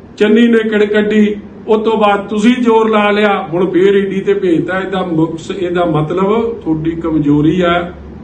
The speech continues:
ਤੁਹਾਡੀ ਨਾਕਾਮੀ ਹੈ। ਚਲੋ, ਮੈਂ ਇੰਨੀਆਂ ਗੱਲਾਂ ਕਹਿੰਦਾ ਹੋਇਆ ਬੜੇ ਵਿਸਥਾਰ ਨਾਲ ਇਹਦੇ ਬਾਰੇ ਸਾਰੀ ਗੱਲ ਰੱਖੂੰਗਾ, ਮਗਰ ਮੈਂ ਜਿਹੜੇ ਵੀ ਤੱਥ ਰੱਖੂੰਗਾ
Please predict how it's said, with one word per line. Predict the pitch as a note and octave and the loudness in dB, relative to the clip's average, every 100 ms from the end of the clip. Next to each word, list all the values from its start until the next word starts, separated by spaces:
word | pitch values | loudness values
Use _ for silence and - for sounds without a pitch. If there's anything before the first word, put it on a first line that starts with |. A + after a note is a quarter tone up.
| - | -10
ਤੁਹਾਡੀ | C#3+ C#3 D#3 | -6 -2 0
ਨਾਕਾਮੀ | D3 C#3+ D3+ E3 E3 E3+ E3+ | 2 2 -2 -6 -4 0 0
ਹੈ। | E3 E3 - - - - | 0 -2 -6 -16 -18 -6
ਚਲੋ, | D3 D#3 - - - - - - | 0 2 2 -2 -14 -20 -18 -6
ਮੈਂ | C#3 D3+ D#3 | 0 0 2
ਇੰਨੀਆਂ | D#3+ E3+ F#3+ F#3+ | 2 2 2 2
ਗੱਲਾਂ | D#3+ E3 E3 | 0 -2 -2
ਕਹਿੰਦਾ | E3 D3+ D3+ | -2 0 0
ਹੋਇਆ | D#3+ D#3+ E3 E3+ - - - - C#3+ | 0 0 0 0 -4 -14 -18 -10 -2
ਬੜੇ | D#3+ F3+ | 2 2
ਵਿਸਥਾਰ | D#3+ D3+ - C#3+ D3+ D#3+ | 2 0 -2 0 0 -2
ਨਾਲ | E3+ F3+ F3 F3+ - - - - | 0 0 0 -2 -6 -14 -16 0
ਇਹਦੇ | E3+ E3+ | 2 4
ਬਾਰੇ | D#3+ C#3+ C#3+ C3+ G#2+ - - - - - | 4 2 2 0 -2 -8 -16 -20 -20 -6
ਸਾਰੀ | D3 D#3 E3+ | -2 0 0
ਗੱਲ | E3 D#3 D3 | 0 0 0
ਰੱਖੂੰਗਾ, | C#3 - F#3 F#3 | -2 -2 0 0
ਮਗਰ | F3 E3+ F3 | 0 0 0
ਮੈਂ | E3+ D#3+ F3 | 2 2 2
ਜਿਹੜੇ | E3 F3+ G3+ | 2 4 4
ਵੀ | G#3 G#3+ | 2 0
ਤੱਥ | G3+ D#3 F3+ | -2 -4 -2
ਰੱਖੂੰਗਾ | E3 D#3 F#3 F#3+ D#3 B2 | -2 0 2 2 0 -4